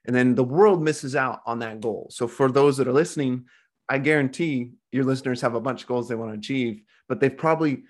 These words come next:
faded on them 'cause they got distracted. And I want to encourage listeners to, to follow through, <laughs> go for it, do it, and use that formula that I share. Tell people, create that weekly accountability.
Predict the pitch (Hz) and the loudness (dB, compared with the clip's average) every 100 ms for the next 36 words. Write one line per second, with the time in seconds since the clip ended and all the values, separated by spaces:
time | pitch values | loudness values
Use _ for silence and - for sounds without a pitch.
0 | _ _ - 143 143 123 113 113 113 107 | _ _ 0 2 2 -2 -4 -6 -8 -6
1 | 117 117 110 - - 92 101 - - 127 | -4 -4 -6 -10 -8 -6 -6 -10 -14 -16
2 | _ _ - 117 110 - - 120 135 127 | _ _ -2 0 0 -2 -2 0 2 2
3 | 120 113 123 120 107 117 113 117 107 107 | 0 0 2 2 0 -6 -6 -6 -8 -6
4 | 120 110 - _ 110 104 - _ _ _ | -6 -6 -10 _ -6 -6 -10 _ _ _
5 | 135 170 170 180 185 - - 196 165 - | 2 4 4 6 4 2 -2 0 -2 -2
6 | - - 175 202 196 156 123 - _ - | -8 2 4 4 4 4 4 -2 _ 0
7 | 147 170 123 123 131 165 156 156 - - | 4 6 4 2 2 0 0 -4 -6 -8
8 | 139 151 135 117 113 110 - 113 107 143 | -6 -2 -4 -4 -8 -10 -6 -6 -6 0
9 | 143 147 147 123 - 57 - _ _ _ | 0 2 -2 -4 -6 -12 -14 _ _ _
10 | 131 139 151 120 127 123 123 110 113 107 | 0 2 2 2 0 0 -2 -2 -6 -10
11 | - - - - 127 | -10 -12 -12 -14 -16